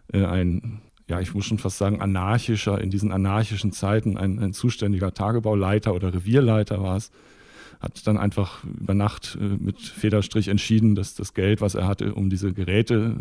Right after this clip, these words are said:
zu verschrotten, jetzt umgewidmet wird in den Erhalt. Es war eine sehr mutige Entscheidung. Es gab damals keine Kommission, keinen Masterplan, keine Vorstudie, sondern einfach nur die Leidenschaft, äh,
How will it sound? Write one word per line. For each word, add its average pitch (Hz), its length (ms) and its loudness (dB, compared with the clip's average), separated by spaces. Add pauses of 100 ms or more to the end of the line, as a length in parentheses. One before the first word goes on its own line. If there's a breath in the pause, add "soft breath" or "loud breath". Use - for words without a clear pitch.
(140)
zu 107 160 -6
verschrotten, 113 580 2 (460 loud breath)
jetzt - 160 -4
umgewidmet 110 560 4
wird 98 280 0
in 95 100 0
den 87 120 0
Erhalt. 107 480 2 (500 loud breath)
Es - 120 -12
war 90 60 0
eine 95 100 4
sehr 92 140 2
mutige 113 400 4
Entscheidung. 104 640 2
Es - 140 -8
gab 92 180 -2
damals 101 300 0
keine 104 280 2
Kommission, 104 760 2
keinen 110 240 2
Masterplan, 95 840 -2
keine 107 520 0
Vorstudie, 104 720 2 (460 loud breath)
sondern 98 260 0
einfach 101 300 2
nur 104 320 4
die 98 240 -2
Leidenschaft, 117 640 0
äh, 101 220 0